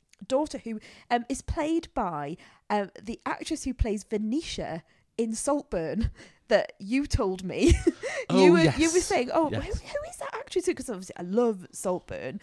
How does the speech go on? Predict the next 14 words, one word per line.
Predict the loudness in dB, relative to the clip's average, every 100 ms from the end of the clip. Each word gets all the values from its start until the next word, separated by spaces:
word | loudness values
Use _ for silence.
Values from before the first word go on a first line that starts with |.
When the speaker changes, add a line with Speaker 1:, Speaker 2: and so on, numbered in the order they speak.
| -16 _
Speaker 1:
and | -4 -2
wax | -2 -2
lyrical | -2 -2 -2 -4
about | -4 -4 -4
it | -6
on | -6
a |
recent | -6 -6 -8 -8
episode. | -6 -6 -4 -4 -4 -4 -4
And | -2
then | 0 -2 -4
we | -6
sort | -4 -6
of | -8